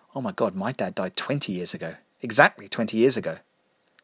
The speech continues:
He paused, and she sat up to look at him more clearly. "Are you okay?" she said. "Of course I am.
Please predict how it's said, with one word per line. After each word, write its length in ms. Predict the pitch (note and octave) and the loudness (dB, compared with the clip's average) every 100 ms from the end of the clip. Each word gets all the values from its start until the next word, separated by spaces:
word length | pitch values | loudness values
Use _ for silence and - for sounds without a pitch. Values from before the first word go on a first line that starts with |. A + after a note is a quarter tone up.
| - | -8
He 100 | G#2+ | -6
paused, 400 | - G#2+ F#2+ - | 2 2 0 -4
and 100 | F#2+ | -6
she 120 | G2+ | -4
sat 320 | - G2+ - | -2 -2 -2
up 160 | G#2+ - | -4 -2
to 80 | |
look 120 | G2 - | -8 -6
at 100 | - | -6
him 100 | G2 | -4
more 120 | F#2 | -4
clearly. 460 | - A2 F#2 F2 - _ _ _ _ _ - | 0 0 0 -2 -12 _ _ _ _ _ -6
"Are 60 | E3 | 0
you 60 | |
okay?" 340 | E3+ A#2+ B2 D#3+ | 0 2 2 0
she 140 | - | -8
said. 240 | - B2 - _ _ _ _ _ _ _ | -4 -4 -4 _ _ _ _ _ _ _
"Of 80 | |
course 280 | - - - | -10 -4 -2
I 100 | - | -2
am. 260 | - D3 | -6 -12